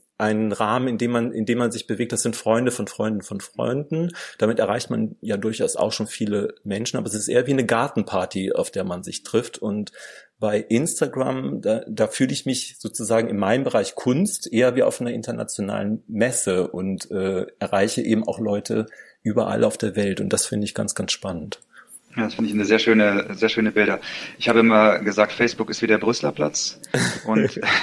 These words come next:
Speaker 1: Ja.
Speaker 2: also wie ein, wie ein Dorfplatz, auf dem man sich trifft. Und du hast recht, es ist natürlich ein begrenztes Netzwerk, Facebook. Äh, da kommt man nicht an die Weltöffentlichkeit, sondern nur an Freunde und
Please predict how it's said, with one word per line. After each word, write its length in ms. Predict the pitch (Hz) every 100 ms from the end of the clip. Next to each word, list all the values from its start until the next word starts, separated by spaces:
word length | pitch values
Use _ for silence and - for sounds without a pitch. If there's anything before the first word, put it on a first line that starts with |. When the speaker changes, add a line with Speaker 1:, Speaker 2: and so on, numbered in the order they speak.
| - - - - - - 262 269 175
Speaker 1:
Ja. 140 | 123 113
Speaker 2:
also 160 | 107
wie 80 | 117
ein, 240 | 110 - - -
wie 120 | 120 123
ein 120 | 113
Dorfplatz, 580 | 101 - - 113 - -
auf 140 | 107
dem 140 | 110
man 120 | 107 101
sich 160 | 98
trifft. 360 | - 123 - - - - - - -
Und 160 | - 117
du 100 | 113
hast 140 | 117
recht, 180 | 131 135
es 100 | 87
ist 60 | -
natürlich 260 | 113 117 120
ein 80 |
begrenztes 520 | 107 - 113 - 107 -
Netzwerk, 480 | 98 - 104 101
Facebook. 520 | - 107 - 110 - -
Äh, 260 | 107 104 104
da 160 | 101 - - - -
kommt 180 | 113
man 100 | 110
nicht 160 | 117 117
an 100 | 113
die 100 | 104
Weltöffentlichkeit, 680 | 120 131 - 101 98 104 107
sondern 280 | 107 104 107
nur 180 | 110
an 80 | 104
Freunde 460 | - 104 117 113 110
und 200 | 104